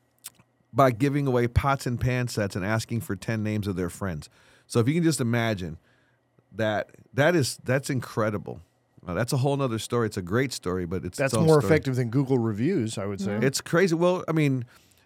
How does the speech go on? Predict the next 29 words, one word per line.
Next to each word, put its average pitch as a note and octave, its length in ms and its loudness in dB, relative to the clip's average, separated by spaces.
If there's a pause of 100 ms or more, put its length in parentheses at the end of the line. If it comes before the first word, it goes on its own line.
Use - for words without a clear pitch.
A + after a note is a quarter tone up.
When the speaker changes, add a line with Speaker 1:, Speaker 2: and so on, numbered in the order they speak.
(180)
Speaker 1:
you C#3+ 80 4
know, C3+ 200 4
I'm E3 260 4
hiring D3 460 2
a B2 60 2
V B2 220 0
A B2 180 2
specifically A#2+ 800 -2
right A2 240 2
now. G2 260 -2
My, G2 260 -2
my, F#2+ 200 -8
one A2+ 220 0
of B2+ 60 0
my A#2 120 2
V G#2 260 -2
As G2 100 -6
that F#2+ 120 -2
I've F2+ 180 -6 (140)
got F#2+ 360 -2
working G2+ 380 -4
for - 140 -10
me F#2+ 100 -4
right G2 240 -2
now F#2 180 -4
specifically F#2+ 800 -4 (360)
is G#2+ 140 -2
gonna A2+ 220 0
call G#2 600 0